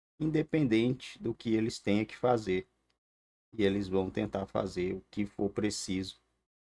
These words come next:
pra continuar eles e os seus amiguinhos <clears throat> ali dentro. E com isso,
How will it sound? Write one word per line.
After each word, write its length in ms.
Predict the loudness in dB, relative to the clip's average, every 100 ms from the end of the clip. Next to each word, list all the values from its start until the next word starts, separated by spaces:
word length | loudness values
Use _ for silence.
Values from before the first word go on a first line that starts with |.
| _
pra 160 | -2 -2
continuar 760 | 2 2 2 2 6 6 6 6
eles 640 | 4 2 -2 -6 -10 -14 _ _ -6
e 60 |
os 140 | -4 0
seus 520 | 2 2 0 -4 -8 _ _ _ _ _ _ _ _ _
amiguinhos 1120 | -2 2 2 2 2 2 4 2 -2 -6 -10 _ -2
<clears throat> 1700 | 8 10 10 6 -2 _ _ _ _ _ _ _ _ _ _ _
ali 200 | -8 -6
dentro. 460 | 0 0 0 -6 -16 _ _ _ _ _ _ _ _ _ _ _ _ _ _ _
E 80 | -20
com 280 | -8 0 2
isso, 480 | 2 0 -4 -6